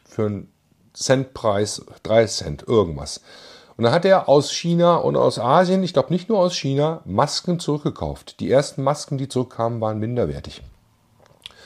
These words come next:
Dann wurde gesagt von, ich sag mal, vom Sprachrohr Spahns, Drosten und, äh, wie ist der, Wieler, ne?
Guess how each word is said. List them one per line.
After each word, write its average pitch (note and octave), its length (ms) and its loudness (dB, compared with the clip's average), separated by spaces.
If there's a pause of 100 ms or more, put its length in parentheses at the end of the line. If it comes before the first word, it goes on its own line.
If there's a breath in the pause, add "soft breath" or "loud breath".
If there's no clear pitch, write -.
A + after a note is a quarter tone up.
(720 loud breath)
Dann E3+ 380 2 (380)
wurde E3+ 680 4
gesagt C#3 680 2
von, C#3+ 480 0 (460)
ich - 120 -10
sag B2+ 180 0
mal, B2 80 -2
vom C3 160 -6
Sprachrohr E3 760 0
Spahns, D3+ 680 -2 (400 soft breath)
Drosten D3 680 2 (140)
und, A2 420 -6
äh, G2 300 2 (400)
wie B2 60 -10
ist - 120 -12
der, F2 140 0
Wieler, A#2 280 4
ne? E3+ 240 2